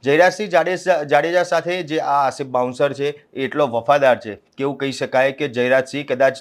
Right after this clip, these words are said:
તેમના દીકરા કરતાં વધારે તેની ઉપર ભરોસો મૂકતા હોય છે. આસિફ બાઉન્સર કે જે જયરાજસિંહ જાડેજાને એટલો વફાદાર છે કે જે દિવસે ગણેશ ગોંડલ એટલે કે ગણેશ જાડેજા ઉપર એટ્રોસિટી અને મારામારીની ફરિયાદ દાખલ થઈ ત્યારથી તે ગાયબ છે અને એવું કહેવામાં આવી રહ્યું છે કે આ ગા-,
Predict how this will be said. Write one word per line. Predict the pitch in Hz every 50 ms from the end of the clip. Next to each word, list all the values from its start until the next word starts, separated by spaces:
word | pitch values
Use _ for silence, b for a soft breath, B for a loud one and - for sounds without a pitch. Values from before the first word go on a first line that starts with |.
| _
તેમના | - 131 127 131 135 127
દીકરા | 123 123 135 131 143 156 151
કરતાં | 135 139 123 - 139 135
વધારે | 120 117 110 123 127 127 123 123 131 123 - - -
તેની | 131 120 123 127
ઉપર | 117 113 - 131 135
ભરોસો | 120 101 113 110 117 113 - 120 107
મૂકતા | 101 101 95 _ - 98
હોય | 95 90 92 90
છે. | - 90 - _ b b b b b b b b b b _ -
આસિફ | 139 139 147 - 202 208
બાઉન્સર | 185 180 180 175 175 175 - 208 208 214 214
કે | - - - 180 165
જે | 147 156 170 180 190 190 170 160 165 - - -
જયરાજસિંહ | 131 143 143 147 160 165 - 185 175
જાડેજાને | 160 147 139 139 156 151 151 151 151 160 156
એટલો | 143 - 147 151 151
વફાદાર | 131 120 - 139 139 139 143 139 139 131
છે | - - 131 131 131
કે | 127 147 143
જે | 120 104 127 143
દિવસે | 139 131 127 127 123 123 - 131 139
ગણેશ | 131 113 98 113 120 131 135 120 - -
ગોંડલ | 110 113 120 123 127 135 127 120
એટલે | 117 113 123 123 123
કે | 113 - 127 135 127
ગણેશ | 101 101 110 117 123 120 107
જાડેજા | 107 120 113 120 127 117 123 120
ઉપર | 120 107 98 - 117 120 123 123 B B B B B -
એટ્રોસિટી | 131 131 131 156 165 160 165 160 151 156 156 156 156
અને | 156 143 131 135
મારામારીની | 135 127 123 123 135 143 139 139 131 123 131 127 131 127
ફરિયાદ | - - 117 117 139 151 151 143
દાખલ | 131 120 113 - 127 117
થઈ | 104 120 123 135
ત્યારથી | 135 - _ _ _ - 135 131 127 127 123 156 151
તે | 131 147 143
ગાયબ | 113 117 120 127 135 131
છે | 120 - 135
અને | 123 131
એવું | 131 143 139
કહેવામાં | 127 131 123 127 147 160 165 160 143
આવી | 123 120 120
રહ્યું | 113 113 110 110 110
છે | 107 123 127 139
કે | 135 - _ _ _ - 139 127
આ | - - 135 143 151
ગા-, | 143 120 123 120 120 123